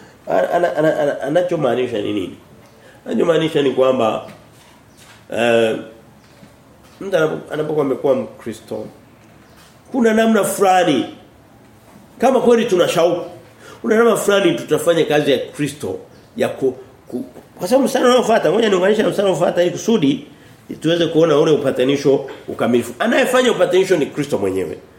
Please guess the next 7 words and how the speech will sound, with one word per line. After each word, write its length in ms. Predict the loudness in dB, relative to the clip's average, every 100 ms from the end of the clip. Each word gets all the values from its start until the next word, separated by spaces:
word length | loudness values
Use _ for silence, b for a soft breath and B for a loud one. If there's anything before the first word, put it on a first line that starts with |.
| B -2
Ni 120 | 2
Mungu 280 | 4 4 2
Baba 260 | 2 2 2
mwenyewe, 560 | 2 2 2 2 -2 B B -10
lakini 480 | -8 -2 2 2 0
anatumia 840 | -2 0 0 -2 0 2 2 0 -2 -10 -20 -20 -20 _ _ _
hili, 560 | -4 -2 2 2 0